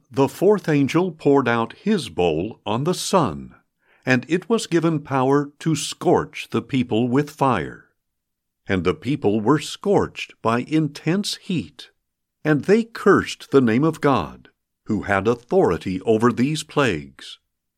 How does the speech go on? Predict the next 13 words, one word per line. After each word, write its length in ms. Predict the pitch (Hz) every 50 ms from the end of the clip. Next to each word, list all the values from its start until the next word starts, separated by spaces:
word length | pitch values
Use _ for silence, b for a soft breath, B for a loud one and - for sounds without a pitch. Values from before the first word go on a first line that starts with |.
| _ _ _ _
Yet 340 | - 98 92 90 90 92 - -
they 200 | 95 98 101 117
did 260 | 117 143 147 147 151
not 320 | 165 190 170 117 - - -
repent 640 | 127 156 156 156 147 180 190 135 87 78 - - _ _ _ _ _ -
and 200 | 180 175 139 87
give 180 | - 123 110 -
him 200 | 123 143 151 151
glory. 460 | 156 123 127 120 104 80 - - - _ _ _ _ _ _ _ _ _ _ _ _ _ _ _ _ _ _ _ _ _ _ _ _ _ -
And 180 | 120 113 101 90
the 120 | 101 92
fifth 360 | - - 147 185 196 - - - -
angel 500 | 104 95 90 78 90 101 117 143 139